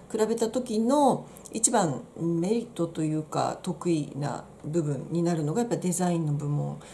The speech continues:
も一緒に見ていけるっていうのが、まあ、私の一つの特徴になっているんですね。ですので、あの、それはなぜそれをこだわる方が集客が楽になるかっていうと、えー、私の扱っているクライアントさんの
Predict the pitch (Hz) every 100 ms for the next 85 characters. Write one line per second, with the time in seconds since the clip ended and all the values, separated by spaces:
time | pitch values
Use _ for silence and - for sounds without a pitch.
0 | - - 254 320 - - - 185 175 165
1 | 139 - 143 147 - 156 156 160 240 247
2 | 175 - - - - 180 156 156 - 160
3 | 170 - - 143 139 170 160 - 147 143
4 | 143 147 147 160 - 165 - 208 - -
5 | - - - - 254 240 220 185 185 165
6 | 185 185 185 285 302 311 311 339 233 170
7 | 151 - - - - 220 196 - 196 208
8 | 208 185 170 156 151 151 - 190 - -
9 | 170 156 185 175 147 151 156 147 - 160
10 | 156 - 262 180 - - - - 190 185
11 | 214 269 - 302 294 294 294 - 269 320
12 | - 208 - 202 156 151 147 208 202 196
13 | 196 190 185 180 226 269 233 -